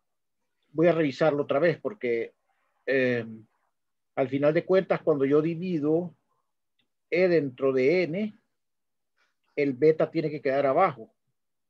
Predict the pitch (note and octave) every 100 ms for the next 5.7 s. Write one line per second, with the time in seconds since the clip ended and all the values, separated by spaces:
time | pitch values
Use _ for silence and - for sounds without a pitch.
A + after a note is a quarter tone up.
0 | _ _ B2+ B2 C#3 C#3 E3 G3+ D#3 F#2
1 | _ _ _ _ _ _ _ _ _ _
2 | _ - B2 C3+ C#3+ C3+ D3+ D#3+ D#3+ A#2+
3 | E3 F3+ - C#3 C#3 D3+ C#3+ D#3 C#3+ C#3
4 | B2+ B2 B2+ E3+ C3 - B2 D#3+ F3 E3
5 | C#3+ F3 D3 C#3+ F3 D3+ -